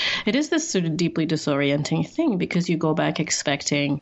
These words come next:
uh, "I'm gonna go home," and then that becomes an impossibility. And sometimes, depending on where you're from, where you go back to actually is really unrecognizable. And that, again, was a little bit drawn from my own experiences, um, in growing up in Singapore, which is a place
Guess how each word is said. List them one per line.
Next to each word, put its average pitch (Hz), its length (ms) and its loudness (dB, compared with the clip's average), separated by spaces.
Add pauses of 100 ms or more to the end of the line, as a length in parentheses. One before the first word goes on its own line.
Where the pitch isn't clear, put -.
(140)
uh, - 20 -2
"I'm 147 320 2
gonna 170 160 2
go 151 120 2
home," 165 760 0
and 175 120 4
then 160 120 0
that 151 120 -2
becomes 160 360 0
an 151 80 2
impossibility. 156 880 0
And 185 220 2
sometimes, 190 480 0
depending 160 400 0
on 151 100 2
where 156 140 0
you're 143 160 0
from, 175 520 0 (220)
where 196 100 2
you 156 140 2
go 151 120 2
back 151 240 0
to 165 120 0
actually 147 340 0
is 147 240 0
really 131 220 2
unrecognizable. 139 880 0 (260)
And 302 140 2
that, 466 140 2
again, 208 240 2
was 160 160 0
a - 80 -14
little 170 260 0
bit 156 180 -2
drawn 151 240 0
from 147 140 0
my 139 140 0
own 147 160 0
experiences, 147 960 0
um, 156 180 2
in 156 140 2
growing 151 220 2
up 143 140 0
in 143 80 2
Singapore, 156 540 0
which 156 200 2
is 156 120 -2
a 156 60 0
place - 500 0